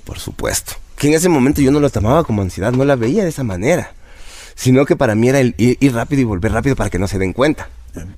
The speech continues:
Speaker 1: Ahora me doy cuenta que sí, yo tenía una ansiedad. Desde ese momento ya tenía la ansiedad dentro de mí de, de, de consumir alguna sustancia. Y llegó mi primer internamiento. Me internaron en una clínica de rehabilitación.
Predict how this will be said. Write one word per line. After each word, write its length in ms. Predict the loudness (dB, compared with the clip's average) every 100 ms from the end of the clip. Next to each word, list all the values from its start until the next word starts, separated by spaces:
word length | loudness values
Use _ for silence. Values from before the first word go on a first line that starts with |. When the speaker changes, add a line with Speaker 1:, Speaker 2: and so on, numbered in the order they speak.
| -8
Speaker 1:
Ahora 160 | -2 0
me 100 | 0
doy 80 | -2
cuenta 240 | -2 -4
que 100 | -6
sí, 200 | -8 -8 -6
yo 100 | -6
tenía 220 | -2 0 2
una 120 | 0
ansiedad. 360 | -2 -4 -4 -2
Desde 160 | -2
ese 140 | -4 -4
momento 280 | -4 -2
ya 120 | -2 -2
tenía 260 | -2 0
la 60 | 0
ansiedad 300 | 0 0 2
dentro 260 | 2 0 0
de 100 | 0
mí 220 | 0 0
de, 180 | -2 -6 -6
de, 260 | -8 -8 -10 -12 -14 -12 -12
de 100 | -10
consumir 400 | -10 -8 -6 -6
alguna 480 | -6 -8 -8 -10 -12
sustancia. 480 | -10 -6 -6 -10 -18 -16 -12 -10 -8 -8 -8 -8 -10 -12 -16 -18 -20 -20 -20 -20 -20 -20 -20 -20 -20 -20 -20 -4
Y 640 | 0 2 2 0 -2 -6 -12 -20 -20 -20 -20 -20 -20 -20 -14 -2
llegó 220 | 0 2
mi 100 | 0
primer 240 | 0 -2
internamiento. 680 | -2 -2 -4 -6 -8 -10 -16 -20 -20 -20 -20 -20 -20 -20 -20 -20 -20 -20 -20 -20 -20 -20 -6
Me 120 | -2
internaron 540 | -2 -2 -4 -4 -2
en 100 | -4
una 180 | -4 -6
clínica 420 | -8 -6 -6 -6
de 100 | -6
rehabilitación. 640 | -4 -6 -8 -8 -10 -8 -10